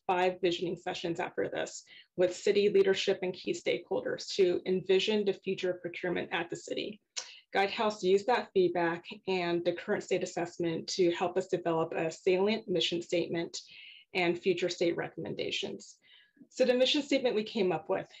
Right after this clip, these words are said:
is, "As stewards of public funds, the city of San Jose tra-, facilitates a transparent, competitive process that responsibly, equitably, and efficiently procures goods and services at the best value for the city."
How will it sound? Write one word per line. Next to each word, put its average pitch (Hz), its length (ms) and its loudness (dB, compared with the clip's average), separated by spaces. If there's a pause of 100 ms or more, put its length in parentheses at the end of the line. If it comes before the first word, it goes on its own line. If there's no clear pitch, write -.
(180)
is, 160 360 -2 (280)
"As 202 160 0
stewards 247 480 2
of 233 160 2
public 190 260 2 (100)
funds, 160 380 0
the - 80 -10
city 214 320 -2
of 240 60 2
San 202 220 -2
Jose 180 320 2
tra-, - 180 -8 (240)
facilitates 180 720 0
a 160 40 -2
transparent, 190 760 -4 (360)
competitive 190 560 0
process 156 480 -2
that - 140 -4
responsibly, 185 920 0 (260)
equitably, 175 800 2
and 165 140 -2
efficiently 170 640 -2
procures 165 600 -6
goods 160 240 0
and 165 100 -2
services 156 680 -6 (420)
at 175 160 -2
the 165 80 4
best 156 400 -4
value 156 400 0
for - 140 -4
the - 80 -10
city." - 460 -6